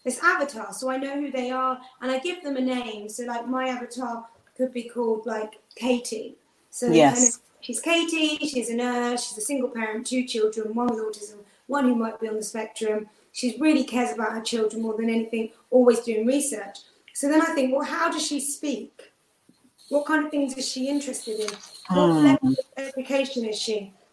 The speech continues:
Speaker 1: Where's she from? Is she black? Is she white? Is she, um, you know, Puerto Rican? Where, who, what's her?" And then I create this character. And then every time I write copy, which copy means, like,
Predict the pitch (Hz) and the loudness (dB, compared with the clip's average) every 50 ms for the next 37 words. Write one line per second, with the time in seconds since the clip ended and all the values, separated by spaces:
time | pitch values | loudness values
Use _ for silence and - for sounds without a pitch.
0 | _ _ - _ - - _ _ _ _ _ - 254 285 294 294 294 - 262 - | _ _ -20 _ -20 -20 _ _ _ _ _ -2 2 4 4 4 2 -2 -6 -8
1 | - 330 320 277 233 226 220 - - - 233 214 214 220 220 - - - - 254 | -8 -6 -6 -6 -6 -8 -8 -10 -10 -8 -6 -4 -4 -4 -6 -10 -16 -10 -4 0
2 | 285 330 381 427 427 - - 226 214 - - 214 202 202 226 269 320 359 359 370 | 2 2 2 2 0 -4 -8 -10 -10 -10 -12 -12 -12 -8 -6 -4 -4 -4 -4 -6
3 | 349 - 233 220 - - - 233 220 214 214 - - 233 233 - - - - 247 | -8 -10 -12 -12 -10 -8 -6 -4 -2 0 2 0 0 -2 -4 -8 -10 -12 -8 -6
4 | 240 226 214 214 214 214 214 214 208 _ _ _ - 240 220 220 - - 285 269 | -4 -4 -2 -2 -4 -4 -6 -8 -14 _ _ _ -8 -8 -8 -8 -4 0 2 2
5 | 240 233 240 311 381 370 - - 359 339 320 311 330 339 - - - - _ - | 2 2 4 4 4 4 4 2 0 0 2 2 0 0 -2 -6 -12 -16 _ -8
6 | 277 320 - - 311 311 - - 254 285 294 277 277 269 269 - - - - _ | -6 -6 -4 -4 -4 -4 -4 -4 -2 -2 0 0 2 2 2 0 -2 -6 -20 _
7 | _ _ _ _ - 269 262 262 262 269 269 269 - - 339 330 320 285 294 269 | _ _ _ _ -4 -2 0 2 2 2 0 -2 -4 -6 -6 -4 -4 -4 -2 -2
8 | 254 - - - 277 269 247 240 - 240 - - 233 208 208 208 - - - _ | -4 -4 -6 -6 -4 -2 -2 -2 -2 -6 -10 -12 -12 -12 -12 -14 -18 -20 -18 _
9 | - 254 262 277 277 262 262 277 311 311 320 294 370 370 370 - 285 320 302 285 | -4 -2 0 0 0 -2 -2 -2 -2 -2 0 0 0 0 0 -2 -4 -6 -4 -2
10 | 254 240 226 226 220 220 247 269 254 214 208 214 226 - - - - - - - | -2 -2 -2 -2 -4 -4 -2 -2 -2 -2 -2 -4 -6 -8 -10 -14 -14 -14 -16 -18
11 | _ - - 277 285 - - - 214 208 208 214 240 226 - - - - - - | _ -10 -6 -6 -6 -4 -4 -6 -6 -6 -4 -6 -6 -6 -6 -10 -14 -16 -16 -14
12 | - 277 247 - 254 240 240 233 233 226 226 240 220 214 - | -10 -8 -4 -2 -2 0 0 -2 -2 -4 -4 -4 -6 -6 -8